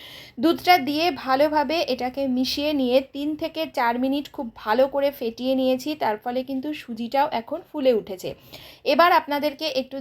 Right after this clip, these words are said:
দেখাই, দেখুন ব্যাটারটা কিন্তু ঠিক এই ধরনের একটা রানি ব্যাটার হবে, এই ধরনের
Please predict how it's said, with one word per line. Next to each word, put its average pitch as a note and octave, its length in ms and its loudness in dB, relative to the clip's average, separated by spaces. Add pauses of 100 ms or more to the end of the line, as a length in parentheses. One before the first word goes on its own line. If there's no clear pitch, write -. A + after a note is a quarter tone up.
দেখাই, B3 300 -2
দেখুন B3+ 380 -2
ব্যাটারটা B3 400 0
কিন্তু D4 280 -6 (120)
ঠিক E4 180 -4 (140)
এই C4 160 0
ধরনের C#4 440 2 (120)
একটা A#3+ 240 -6
রানি A3 380 -2
ব্যাটার B3 360 2
হবে, B3+ 200 2 (120)
এই A#3+ 160 -2
ধরনের C#4 380 2